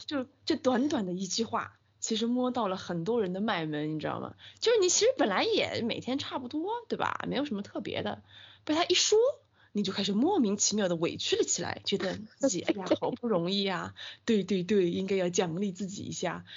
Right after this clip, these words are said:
Speaker 1: 然后这个时候你就已经踏入了这个消费陷阱，因为他就是先调动起人内心或多或少都有一种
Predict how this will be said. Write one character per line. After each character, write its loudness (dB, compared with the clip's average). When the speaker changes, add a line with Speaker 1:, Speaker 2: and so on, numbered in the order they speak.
Speaker 1:
然 -4
后 -8
这 4
个 -2
时 -4
候 -10
你 -8
就 -6
已 -6
经 -6
踏 -4
入 -2
了 -4
这 -10
个 -10
消 0
费 -2
陷 -2
阱， -6
因 4
为 4
他 2
就 4
是 4
先 2
调 4
动 2
起 -2
人 0
内 6
心 2
或 -6
多 -2
或 0
少 -2
都 0
有 4
一 4
种 0